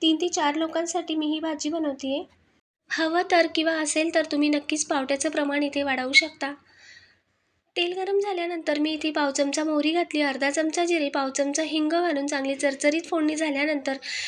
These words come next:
यात चिरून घातलेला कांदा आणि कांद्यानंतर कढीपत्त्याची पानं घालून घेतली आणि चांगली खमंग फोडणी आपण परतवून, परतवून घेऊयात. तेलातच कढीपत्ता घातला की मग फार उडतो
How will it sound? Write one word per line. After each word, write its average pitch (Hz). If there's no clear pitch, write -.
यात 311
चिरून 330
घातलेला 302
कांदा 269
आणि 285
कांद्यानंतर 294
कढीपत्त्याची 277
पानं 277
घालून 311
घेतली 311
आणि 285
चांगली 294
खमंग 311
फोडणी 302
आपण 294
परतवून, 269
परतवून 262
घेऊयात. 247
तेलातच 359
कढीपत्ता 339
घातला 339
की 285
मग 294
फार 302
उडतो 285